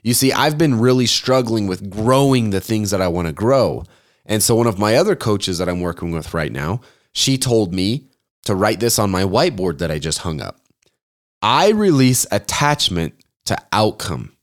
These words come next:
You see, I am so focused and driven and just obsessing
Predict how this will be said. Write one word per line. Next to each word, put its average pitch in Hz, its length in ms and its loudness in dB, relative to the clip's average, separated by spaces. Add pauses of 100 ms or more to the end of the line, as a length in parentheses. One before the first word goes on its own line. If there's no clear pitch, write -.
(580)
You 107 100 0
see, 117 340 0
I 135 260 4
am 117 260 4
so 175 840 4 (160)
focused 160 760 2
and 110 200 2
driven 135 640 2 (300)
and 107 280 0
just 117 380 2
obsessing 104 1080 0